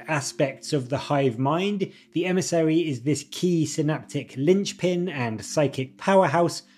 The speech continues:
whilst the Assimilator is just pure out and out violence and aggression and brutality that the hive mind sends after a unit that it just wants to utterly obliterate.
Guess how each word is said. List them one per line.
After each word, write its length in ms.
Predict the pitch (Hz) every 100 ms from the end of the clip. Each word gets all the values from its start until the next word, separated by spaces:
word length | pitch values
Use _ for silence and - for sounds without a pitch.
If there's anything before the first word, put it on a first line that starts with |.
| _ _ -
whilst 300 | 160 160 -
the 80 | 160
Assimilator 800 | - 202 170 160 147 160 160 - - _
is 200 | 151 127
just 480 | - 151 135 - -
pure 720 | - 170 160 151 143 135 131 - - - -
out 340 | 147 151 - 143
and 220 | 139 151
out 460 | 151 127 127 - - - - _ 135
violence 800 | 123 139 147 135 127 135 135
and 240 | - 131 123
aggression 680 | 107 131 123 - 139 131
and 220 | 135 117 113
brutality 720 | 131 131 139 143 143 160 165
that 140 | 151
the 100 | 127
hive 280 | 123 131 127
mind 240 | 135 127 117
sends 480 | - 131 131 123
after 320 | 135 131 - 139
a 40 |
unit 340 | 123 131 135
that 200 | 131 127 - _ _
it 100 | 147
just 280 | 123 131 120
wants 280 | 127 127 -
to 260 | 131 127 131
utterly 480 | 127 131 123 123
obliterate. 1000 | 131 104 110 127 131 143 143 185 - -